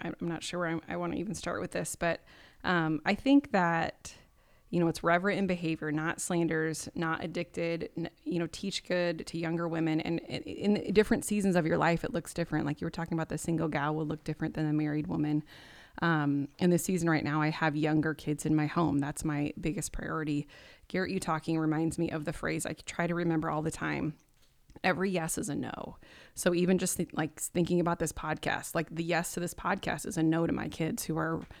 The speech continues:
I mean, how many kids are running around the church right now, Carly? I don't know. Lots of children that are probably buying flatbreads and smoothies from the cafe, and we don't know what they're doing. So, you know, every yes is a no. And I think in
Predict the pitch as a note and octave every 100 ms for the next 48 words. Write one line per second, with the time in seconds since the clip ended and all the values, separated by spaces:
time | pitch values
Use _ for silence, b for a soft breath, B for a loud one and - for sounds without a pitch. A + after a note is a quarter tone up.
0 | B B B - E3+ E3+ F3 E3 - F3+
1 | F3+ F3 F3 G3 E3+ F3 C4+ - A3 A#3
2 | B3+ A#3 G3 A3+ - F#3+ F#3 F#3 - F#3+
3 | F#3 E3 D#3 E3 F3+ A3 - B3 B3+ G3+
4 | G3 F#3+ F#3 F#3 F3 F3 F#3+ F#3 G#3 G3
5 | F#3+ F#3+ E3+ F3 E3+ - F3+ F3+ F#3+ F#3
6 | F#3 F3 - F#3 F3 F3 E3+ - F3 E3
7 | F3 E3+ F3 E3+ E3+ E3+ G3+ D#4+ D#4 D#4+
8 | A#3 - - - F3 F#3 B B B B
9 | C4 A#3 G3 F3+ G#3 A3 - G#3+ B3+ B3
10 | G3+ G3 F#3 E3+ D#3+ F3 E3 E3 D#3 B
11 | - F3+ E3+ - G3+ - F#3 E3 D3+